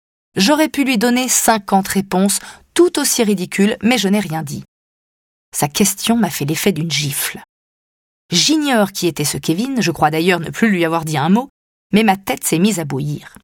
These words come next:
Le truc le plus idiot que j'ai fait de ma vie ?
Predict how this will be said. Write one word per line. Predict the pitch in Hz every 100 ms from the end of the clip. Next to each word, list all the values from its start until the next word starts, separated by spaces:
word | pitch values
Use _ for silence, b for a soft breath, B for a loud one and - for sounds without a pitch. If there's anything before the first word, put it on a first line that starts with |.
| _ _ _ _ _
Le | - 165
truc | - - 349 -
le | 196
plus | - 170 160
idiot | 247 208 285
que | 311
j'ai | 165 139
fait | - 269
de | 220
ma | 160 151
vie ? | 156